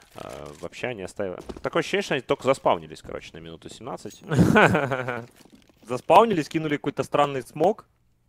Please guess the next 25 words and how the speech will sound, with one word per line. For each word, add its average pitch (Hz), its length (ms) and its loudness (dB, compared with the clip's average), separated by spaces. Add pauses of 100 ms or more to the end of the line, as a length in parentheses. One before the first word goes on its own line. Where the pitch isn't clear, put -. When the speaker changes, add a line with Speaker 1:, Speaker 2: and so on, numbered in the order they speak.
Speaker 2:
Э, 98 680 -2
или 104 200 -4
это 117 160 0
не, 127 240 -10
это, 113 180 -10
подожди. 110 400 -10 (800)
А, 101 160 -4
это 95 120 -8
смог, 117 320 -6
наверное, 110 220 -6
прилетел 104 580 -6
от 95 140 -8
дефенса 104 460 -10
как - 180 -20
раз-таки, - 420 -16
я 90 40 -16
так - 180 -20
понимаю. 90 380 -18
Да, 135 200 -4
на 185 100 -4
ниндзю 151 360 -4
упал 101 280 0
смог. - 360 -10 (800)
Speaker 1:
Да, 110 260 -4
по-моему, 80 480 -16